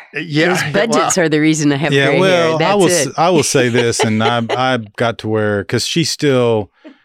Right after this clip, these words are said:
Speaker 3: stressed over it, and I would say, "Karen, you're a lot better at this than you give your credit, give yourself credit for. This, um,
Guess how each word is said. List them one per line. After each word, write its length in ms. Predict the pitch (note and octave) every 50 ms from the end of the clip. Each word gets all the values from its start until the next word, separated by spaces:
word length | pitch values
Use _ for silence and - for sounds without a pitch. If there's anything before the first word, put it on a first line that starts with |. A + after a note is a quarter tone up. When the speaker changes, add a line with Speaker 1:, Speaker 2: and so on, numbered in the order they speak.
| A#3+ A#3+
Speaker 3:
stressed 540 | - - - B3 - C3+ C3 B2+ - - -
over 360 | A2 G#2 G#2 F#2+ G2 G2+ G2+
it, 160 | G2+ F#2+ - _ -
and 160 | A#2 A2 A2
I 100 | G#2+ G#2+
would 240 | G2+ G2+ F2+ - -
say, 240 | - - G2+ G2 F#2+
"Karen, 420 | - - B2+ B2+ B2+ B2+ B2+ B2+
you're 140 | C3 D#3+ E3+
a 60 | D3+
lot 260 | A#2 G#2+ A#2+ C3 A2
better 260 | G2 G2 G#2+ A2+ G#2+ G2
at 120 | F2+ -
this 240 | - G2 F#2+ F#2 -
than 120 | - F#2 F2+
you 80 | F2+
give 120 | F#2 G2 F2
your 100 | E2 -
credit, 580 | - A2+ G#2 F2 F2 E2+ G2+ G#2 G#2 A2 A#2
give 160 | A2+ A2 A2 A2
yourself 340 | G#2 - - A#2+ G2 -
credit 320 | - - A2 G#2 G2+ F2+ E2+
for. 220 | - G2+ F#2 F#2+
This, 260 | G2+ B2 C3 B2 - - - - - - - - - _ _ _
um, 400 | A#2 A2+ A2 G#2+ G#2 G#2 A2 A#2+